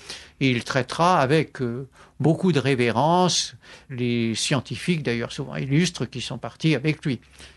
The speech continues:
Il refusera, par exemple, lors de la fondation de l'Institut d'Égypte, comme tout le monde le regarde, au moment où on commence à parler de présidence, il dira, « Non, non, pas moi. Euh, Monge, je vous en prie, prenez. »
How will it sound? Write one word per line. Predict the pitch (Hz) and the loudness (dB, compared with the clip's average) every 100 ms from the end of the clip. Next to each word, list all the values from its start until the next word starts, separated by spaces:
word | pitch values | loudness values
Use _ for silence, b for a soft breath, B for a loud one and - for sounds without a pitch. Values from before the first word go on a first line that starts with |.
| B - | B -2
Il | 135 | 2
refusera, | 131 143 131 120 143 160 151 120 | 4 2 2 2 4 6 4 2
par | 113 120 | -2 -4
exemple, | 147 156 120 | 0 0 2
lors | 123 117 | 2 0
de | 127 | -2
la | 156 | -4
fondation | - 156 139 123 175 | -2 0 2 2 2
de | 139 | 2
l'Institut | 127 - 131 - | 0 0 -4 -4
d'Égypte, | 113 156 143 202 - B B B B | -2 0 2 2 0 B B B B
comme | 156 127 | 2 4
tout | 156 | 4
le | 147 | 6
monde | 156 135 | 6 6
le | 127 | 4
regarde, | 127 131 170 170 131 | 2 4 4 4 2
au | 131 | 0
moment | 139 147 143 | 2 2 4
où | 131 131 | 2 2
on | |
commence | - 139 139 - | 0 0 2 0
à | 123 | 0
parler | 135 139 151 | 2 2 4
de | 131 | 2
présidence, | - 135 107 107 151 202 190 B B B | 2 0 2 2 4 4 4 B B B
il | - | 0
dira, « | 135 156 | 4 4
Non, | 127 123 | 2 2
non, | 170 | 2
pas | - 123 | 2 0
moi. | 160 196 117 110 127 | 4 4 4 0 -2
Euh, | - 147 311 B _ | -4 -6 -12 B _
Monge, | 131 190 202 160 107 117 113 147 147 | 2 4 6 4 2 -2 -2 -6 -8
je | 131 | -2
vous | 139 147 | 2 4
en | 131 | 2
prie, | 113 202 180 | 2 2 2
prenez. » | - 139 170 151 120 | 0 2 4 4 0